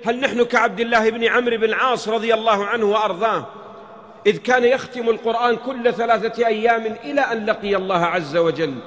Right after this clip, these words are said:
لربما بعض من المسلمين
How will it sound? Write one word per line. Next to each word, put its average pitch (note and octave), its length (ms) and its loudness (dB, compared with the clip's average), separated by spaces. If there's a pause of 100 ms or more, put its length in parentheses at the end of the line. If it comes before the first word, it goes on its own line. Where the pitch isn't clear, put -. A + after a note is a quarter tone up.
(360)
لربما A#3 680 2
بعض C4+ 380 -2
من A#3+ 340 0
المسلمين G3+ 920 -2